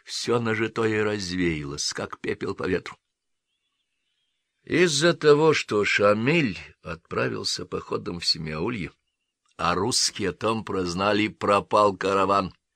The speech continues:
и Эмархан потерял почти всё, что имел. Для Ивана Иваныча его бабы караван вёз пустяки, тряпичный товар. Но на двух ишаках была нагружена плата,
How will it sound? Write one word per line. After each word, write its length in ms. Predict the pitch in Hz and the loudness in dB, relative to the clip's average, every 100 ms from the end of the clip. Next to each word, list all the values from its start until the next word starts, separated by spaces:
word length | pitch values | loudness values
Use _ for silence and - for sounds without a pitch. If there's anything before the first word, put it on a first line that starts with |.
| _ _ _ _ _ _ - | _ _ _ _ _ _ -4
и 120 | 123 | 0
Эмархан 480 | 120 113 - 120 101 | 0 0 0 -2 -2
потерял 480 | 117 - - 107 - | -6 -6 -4 -6 -6
почти 440 | - - - - | -12 -12 -12 -8
всё, 200 | - - | -6 -6
что 240 | - - | -8 -8
имел. 240 | 69 - - _ _ _ _ _ _ _ _ - - - - - - _ | -8 -10 -14 _ _ _ _ _ _ _ _ -20 -20 -16 -16 -18 -20 _
Для 260 | 185 202 214 | 6 8 10
Ивана 340 | 214 208 196 | 8 8 6
Иваныча 580 | 175 160 120 104 - 98 | 6 6 4 2 2 4
его 400 | 92 92 90 85 | 4 6 4 4
бабы 420 | 85 87 80 85 | 4 4 4 0
караван 520 | - 95 90 85 85 | 0 0 2 2 2
вёз 220 | 82 80 - | 0 -2 -4
пустяки, 800 | - 147 - - 92 - - - _ _ _ _ _ _ _ _ _ | -8 -6 -6 -6 -8 -8 -10 -12 _ _ _ _ _ _ _ _ _
тряпичный 680 | - 180 202 190 - 110 92 | -2 -2 0 0 0 -2 -2
товар. 440 | 80 69 - - _ _ _ _ _ _ _ _ | -4 -4 -10 -14 _ _ _ _ _ _ _ _
Но 200 | - 80 | -12 -6
на 140 | 80 | -6
двух 340 | 80 101 165 156 | -6 -10 -8 -2
ишаках 440 | - 127 - 87 | -2 -2 -6 -8
была 280 | 87 85 85 | -6 -6 -6
нагружена 560 | 85 82 90 85 82 87 | -8 -6 -6 -4 -4 -6
плата, 680 | - - 110 - 95 85 | -8 -2 0 0 -6 -6